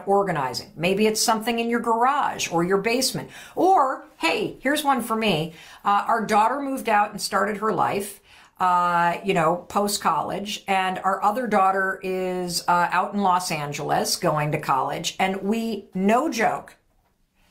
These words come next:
have three garbage bags full of clothes that somebody needs to go through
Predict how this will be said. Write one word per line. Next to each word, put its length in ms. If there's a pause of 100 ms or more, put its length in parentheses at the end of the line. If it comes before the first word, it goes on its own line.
have 400 (440)
three 640
garbage 520
bags 400 (140)
full 520
of 160
clothes 500 (680)
that 480
somebody 540
needs 280
to 80
go 180
through 460